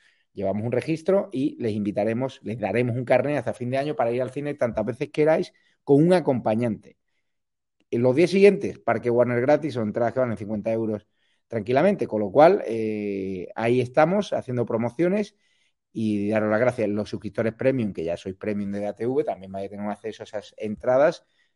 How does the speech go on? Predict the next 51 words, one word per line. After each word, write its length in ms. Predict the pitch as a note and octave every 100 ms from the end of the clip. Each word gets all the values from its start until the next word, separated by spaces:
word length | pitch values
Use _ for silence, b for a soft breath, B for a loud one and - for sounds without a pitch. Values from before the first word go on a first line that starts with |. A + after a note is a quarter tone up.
| _
se-, 300 | - F#2+ E2+
se-, 180 | - -
un 200 | G#2 G2+
cupo 340 | - A#2+ A2+
de 80 | A2
esas 140 | A2
entradas 280 | G#2+ B2+ D3
que 60 | B2+
mañana 320 | F#2 F#2+ G2
recibiréis 500 | G2 A2 G2+ G2 F#2
la 120 | G#2+
comunicación, 500 | G2 G#2 G#2 A#2+ D#3
va 60 | G#2
a 40 |
ser 160 | - -
para 200 | F#2+ F#2
vosotros 440 | F#2+ - B2 D3
y 80 | C3
también 220 | F2+ F2
de 80 | F2
la 100 | F2
par-, 180 | - E2
del 160 | F2+
Parque 220 | - D#2+ D#2+
Warner. 360 | D2+ C#2+ D2+
Con 100 | -
lo 60 | E2
cual, 260 | G2+ F#2+ - b b b
los 200 | G#2+ G2+
nuevos 240 | A#2+ B2+
socios, 260 | C#3+ D#3+ F3
los 100 | A#2+
que 100 | G#2
quieran 200 | A#2 A#2+
abonarse 460 | A#2 G#2+ G2 -
a 20 | G#2
un 80 |
proyecto 240 | G2+ G#2+ G#2+
de 40 |
libertad, 340 | G2+ G2 - F2+
que 80 | G#2
es 80 |
edatv 400 | G#2+ G#2 G2 G2+
punto 240 | G2 F#2+ G2
com, 260 | A#2 E2+
que 140 | E2+ F#2+
es 80 | G#2
insultado 560 | G2+ G2+ F2+ G#2 G2+
por 100 | F#2
Irene 220 | F#2+ G2+
Montero, 480 | G2 F#2+ F#2 E2+ E2+